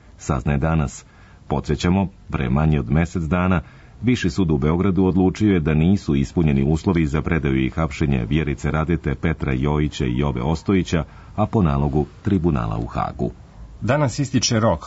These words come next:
Speaker 2: koji je sam odredio mandatar Aleksandar Vučić da saopšti ko stoji iza rušenja u Savamali.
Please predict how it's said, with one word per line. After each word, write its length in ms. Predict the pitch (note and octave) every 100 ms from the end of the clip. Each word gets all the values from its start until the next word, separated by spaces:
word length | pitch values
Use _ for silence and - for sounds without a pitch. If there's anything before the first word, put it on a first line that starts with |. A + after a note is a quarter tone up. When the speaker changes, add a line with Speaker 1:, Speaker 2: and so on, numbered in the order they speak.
| -
Speaker 2:
koji 260 | F#2+ F2
je 120 | E2
sam 300 | E2 B2 G#2+
odredio 480 | F2+ F2 G2 F#2+ E2+
mandatar 480 | E2 E2 F2+ F2 F2
Aleksandar 520 | E2 D#2+ - F#2 F2+ F2
Vučić 360 | F2+ - D#2+
da 160 | F2 E2
saopšti 480 | - A2 G#2 - A2+
ko 200 | C3+ G#2+
stoji 380 | - B2 A2 E2
iza 180 | E2
rušenja 420 | F2 F#2 - E2+ E2+
u 40 |
Savamali. 720 | - F2+ F2 F#2+ G2 E2+ B1+